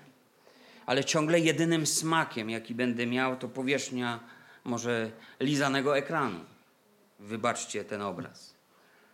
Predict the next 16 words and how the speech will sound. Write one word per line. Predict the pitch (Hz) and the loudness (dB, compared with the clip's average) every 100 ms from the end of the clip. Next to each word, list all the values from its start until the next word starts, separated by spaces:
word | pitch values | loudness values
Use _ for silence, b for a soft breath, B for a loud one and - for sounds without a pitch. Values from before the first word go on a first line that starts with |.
| b b _ b b | b b _ b b
Internet | 131 151 147 233 196 143 | -4 -2 2 2 4 2
jako | 151 151 - | 2 0 -2
osiągnięcie | 151 165 151 151 165 170 165 | -2 0 2 4 4 4 0
technologii | 156 151 156 156 151 | 0 2 2 2 -2
cyfrowej | - 135 156 151 160 175 | -4 0 2 4 2 2
jest | 190 202 | 0 2
bardzo | 202 180 143 | 2 2 0
przydatne. | - 110 101 - - - - - _ - _ _ - B B B | -2 -4 -6 -6 -14 -20 -20 -20 _ -20 _ _ -20 B B B
Ale | - 160 180 | 2 4 4
wiecie, | 220 220 202 | 4 2 2
z | - | 2
internetem | 185 185 185 220 214 208 | 0 2 2 2 2 0
jest | 185 | 4
jak | 180 147 | 4 4
z | |
nożem. | 165 180 143 101 | 4 4 2 -2